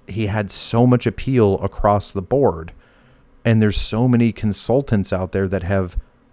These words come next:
no goddamn idea what's really going on in the Republican Party. They have no attachment to the voters. They have no clue. And then you see the DeSantis campaign come out and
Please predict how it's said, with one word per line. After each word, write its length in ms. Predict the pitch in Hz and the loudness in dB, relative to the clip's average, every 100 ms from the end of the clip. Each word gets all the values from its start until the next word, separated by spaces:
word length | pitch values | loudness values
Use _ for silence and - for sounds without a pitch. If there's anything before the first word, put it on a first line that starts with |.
| - | -10
no 720 | 92 98 107 110 113 120 135 | -4 0 2 2 2 4 2
goddamn 540 | 113 113 117 107 110 | 2 -2 -2 -2 -2
idea 420 | 104 101 113 156 98 | -2 -2 0 0 0
what's 240 | 98 - - 107 | -2 -4 -10 -16
really 480 | 120 160 185 156 | -10 0 2 2
going 380 | 123 117 120 104 | 2 0 2 2
on 480 | 113 160 92 82 85 - _ _ _ _ | 0 0 -2 -4 -8 -12 _ _ _ _
in 200 | 147 143 | 0 2
the 80 | 123 | 4
Republican 520 | 117 - 107 104 104 | 4 4 2 2 0
Party. 300 | 135 147 92 | 0 0 -2
They 120 | 95 | -2
have 100 | 98 | 0
no 260 | 107 123 120 | 0 2 2
attachment 500 | - 113 110 107 95 | 0 -4 -2 -4 -4
to 60 | |
the 100 | 90 | -6
voters. 580 | 90 120 139 80 71 - - _ _ _ | 0 4 4 0 -6 -14 -16 _ _ _
They 80 | - | -2
have 120 | 113 | 0
no 380 | 104 113 117 120 | 2 4 4 4
clue. 560 | - - 175 139 - - _ _ _ _ _ _ _ _ _ _ _ | 2 -2 0 0 -2 -14 _ _ _ _ _ _ _ _ _ _ _
And 160 | - 113 | 0 2
then 100 | 113 | 4
you 120 | 110 | 2
see 440 | 107 123 110 110 87 - | 0 0 0 0 -4 -6
the 160 | 104 | -4
DeSantis 600 | 101 107 127 160 147 117 | -2 -2 -2 -2 -2 -4
campaign 460 | - 104 101 104 101 | -2 -2 2 2 2
come 200 | 101 98 | -2 -2
out 260 | 95 117 - | -2 -4 -4
and 240 | 110 117 | -4 -4